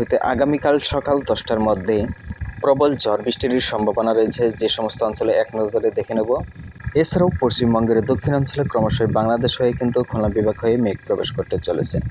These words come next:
ভারতের ঝাড়খণ্ডে কিন্তু প্রবল ঝড় বৃষ্টির মেঘ তৈরি হয়েছে প্রবল বজ্রপাত সহ, যা ক্রমশই বিস্তার লাভ করতে চলেছে। এই মেঘের কিছু অংশ পশ্চিমবঙ্গে প্রবেশের সম্ভাবনা রয়েছে।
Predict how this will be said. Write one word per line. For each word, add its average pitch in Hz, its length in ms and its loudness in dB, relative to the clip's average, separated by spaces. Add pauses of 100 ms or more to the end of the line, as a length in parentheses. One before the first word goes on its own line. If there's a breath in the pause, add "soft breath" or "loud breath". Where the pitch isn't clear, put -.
(540)
ভারতের 127 380 0
ঝাড়খণ্ডে 117 500 0
কিন্তু 120 260 2
প্রবল 135 420 4
ঝড় 107 240 0
বৃষ্টির 113 320 0
মেঘ 113 140 2 (100)
তৈরি 120 240 2
হয়েছে 117 340 0
প্রবল 117 340 2
বজ্রপাত 110 540 0
সহ, 123 380 0 (440)
যা 113 280 2
ক্রমশই 135 420 2
বিস্তার 123 440 0
লাভ 104 140 2 (100)
করতে 107 260 2 (100)
চলেছে। - 380 -4 (480)
এই 139 200 4
মেঘের 151 340 2
কিছু 123 280 0
অংশ 113 220 -2 (160)
পশ্চিমবঙ্গে 139 540 2
প্রবেশের 117 500 0
সম্ভাবনা 90 520 0
রয়েছে। - 360 -6